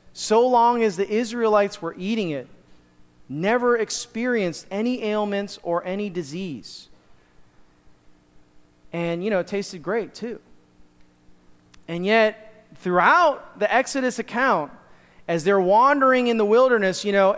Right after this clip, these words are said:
at points, the Israelites would actually complain. They said, you know, "Why did you bring us out here, God? We're eating this, this crappy bread.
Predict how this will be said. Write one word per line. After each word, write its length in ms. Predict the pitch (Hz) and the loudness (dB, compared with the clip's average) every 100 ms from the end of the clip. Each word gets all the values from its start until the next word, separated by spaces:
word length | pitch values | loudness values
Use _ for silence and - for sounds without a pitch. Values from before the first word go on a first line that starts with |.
| - | -2
at 220 | 196 190 | -4 -4
points, 580 | - 269 269 233 - - - - _ - _ | -2 0 0 -2 -8 -16 -20 -20 _ -20 _
the 100 | 165 | -6
Israelites 800 | 208 262 294 285 247 214 196 196 | 0 0 0 2 4 4 4 0
would 120 | 185 196 | -4 2
actually 420 | 226 262 - 233 | 2 2 -2 -6
complain. 500 | 208 190 240 277 262 | -6 -6 -2 0 0
They 80 | 220 | -2
said, 280 | 233 214 | -2 -4
you 80 | 233 | -2
know, 340 | 233 226 214 - - - - | 2 2 2 -4 -16 -20 -12
"Why 440 | 175 262 320 403 | 0 4 6 6
did 180 | 403 339 | 4 2
you 140 | 339 330 | 0 2
bring 280 | 330 403 403 | 2 2 0
us 140 | 349 | 2
out 280 | 311 339 330 | 4 4 4
here, 180 | 302 262 | 2 2
God? 480 | 247 240 240 285 294 - - _ - - - - _ - _ - | 4 6 4 2 -2 -12 -20 _ -20 -20 -20 -20 _ -20 _ -8
We're 120 | 190 277 | -2 2
eating 260 | 320 349 | 2 4
this, 240 | 320 - 233 | 2 0 -4
this 180 | 247 | -6
crappy 560 | - - 269 285 285 285 | -6 0 4 4 4 0
bread. 640 | 208 254 320 277 254 254 | 2 4 6 6 4 -2